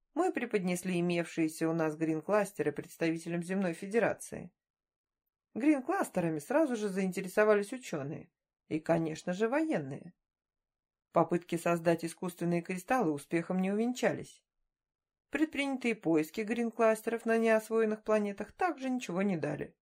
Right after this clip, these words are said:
Судя по всему, грин-кластеры довольно-таки редко встречаются во Вселенной, а для их рождения необходимы какие-то совершенно невероятные условия. К тому же, как подтвердили опыты,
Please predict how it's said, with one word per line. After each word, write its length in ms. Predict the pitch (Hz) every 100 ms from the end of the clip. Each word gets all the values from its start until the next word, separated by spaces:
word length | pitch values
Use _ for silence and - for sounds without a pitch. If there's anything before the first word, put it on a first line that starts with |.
| _ _ _ _ _
Судя 320 | - 175 165
по 100 | 165
всему, 460 | - 196 233 202 _ _ _ -
грин-кластеры 680 | 202 233 220 240 220 - 208
довольно-таки 640 | 202 202 202 190 - 202
редко 260 | 233 233 -
встречаются 640 | - 147 - 160 151 -
во 100 | 156
Вселенной, 640 | 156 - 170 151 147 160 175 _ _ _ _
а 120 | 311
для 160 | 247 247
их 160 | 233 214
рождения 500 | 202 175 190 180 170
необходимы 580 | 165 160 175 175 170
какие-то 380 | 165 165 175 165
совершенно 420 | 185 180 - 175 156
невероятные 680 | 156 160 160 147 143 156 160
условия. 500 | - 165 151 156 - _ _ _ _ _ _ _ _ _ _ _ _
К 80 | -
тому 380 | 320 359 415 240
же, 240 | 156 165 _ _ _ _
как 240 | - 175 -
подтвердили 640 | 180 - 185 180 185 190
опыты, 540 | 214 320 175 - -